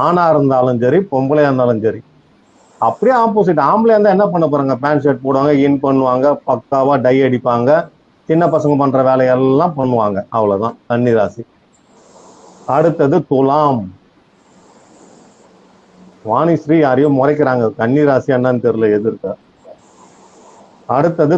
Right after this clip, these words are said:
துலாம். துலாம்ன்றது பாத்தீங்கன்னா one of the best ராசின்னு சொல்லலாம். யாரையும் நாங்க தூக்கி தலையில எல்லாம் வைக்கல. துலாம் ராசிக்கிட்ட ஒரு கேரக்டர் என்னன்னு கேட்டீங்கன்னா, அந்த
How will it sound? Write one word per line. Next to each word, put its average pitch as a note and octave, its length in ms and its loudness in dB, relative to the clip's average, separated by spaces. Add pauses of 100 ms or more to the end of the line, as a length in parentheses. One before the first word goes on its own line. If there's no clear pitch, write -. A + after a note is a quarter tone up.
(100)
துலாம். D3 460 2 (3000)
துலாம்ன்றது D#3 720 2 (100)
பாத்தீங்கன்னா A#2+ 420 0 (160)
one C3+ 180 0
of D3+ 140 0
the C3+ 80 2 (140)
best B2+ 280 -4 (1160)
ராசின்னு C3 500 -2
சொல்லலாம். A#2 360 0 (120)
யாரையும் C#3 380 2
நாங்க C3+ 160 0 (100)
தூக்கி C#3 300 0
தலையில B2+ 260 0
எல்லாம் B2+ 200 0
வைக்கல. A2+ 280 -2 (840)
துலாம் F#3 360 2
ராசிக்கிட்ட D#3 420 2
ஒரு C3 140 -2
கேரக்டர் D3+ 360 2
என்னன்னு C#3 300 -2
கேட்டீங்கன்னா, A2+ 460 -4 (200)
அந்த B2 140 -2